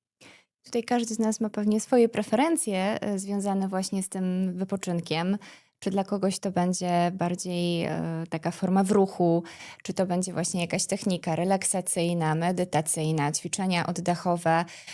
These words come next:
Mamy naprawdę szeroki repertuar, e, różnych zachowań, które, mm, warto wypróbować, przetestować, sprawdzić, jak nam z nimi jest i przede wszystkim właśnie systematycznie i regularnie wdrażać je,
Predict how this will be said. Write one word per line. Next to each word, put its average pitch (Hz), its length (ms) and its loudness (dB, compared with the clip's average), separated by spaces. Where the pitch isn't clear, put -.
Mamy 190 260 4
naprawdę 190 880 2
szeroki 208 600 4
repertuar, 185 840 6
e, 175 420 2
różnych 196 500 4
zachowań, 175 600 2
które, 170 440 2
mm, 175 340 0
warto 247 300 4
wypróbować, 190 720 2
przetestować, 165 760 0
sprawdzić, 190 480 -2
jak 196 200 4
nam 185 160 4
z 185 80 0
nimi 180 280 4
jest 180 380 2
i 226 100 2
przede 202 340 -2
wszystkim 190 460 -2
właśnie 180 300 0
systematycznie 185 840 0
i 175 120 0
regularnie 170 580 4
wdrażać 175 680 6
je, 160 280 2